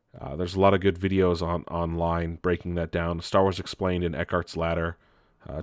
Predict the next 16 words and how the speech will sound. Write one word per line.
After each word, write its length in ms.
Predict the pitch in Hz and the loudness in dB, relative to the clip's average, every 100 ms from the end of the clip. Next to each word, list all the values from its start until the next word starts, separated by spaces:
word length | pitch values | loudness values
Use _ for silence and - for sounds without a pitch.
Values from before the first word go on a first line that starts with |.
| - | -4
two 120 | 101 | 0
of 60 | |
the 60 | 87 | 0
biggest 540 | 82 95 90 - - - | 4 4 4 0 -4 -8
and 180 | 82 80 | -8 0
best 260 | 90 85 | 2 2
Star 240 | - 95 90 | 0 2 4
Wars 260 | 85 82 | 2 -2
channels, 500 | - - 82 80 80 | -4 -6 -4 -4 -6
actually 420 | 76 82 - 82 80 _ _ - | -6 -8 -6 -6 -6 _ _ 0
broke 220 | 90 - | 0 0
that 180 | 87 - | -4 -2
down 200 | 85 82 | -4 -4
quite 240 | - 85 | -2 -2
a 60 | 82 | 0
bit. 340 | 92 85 _ | 0 0 _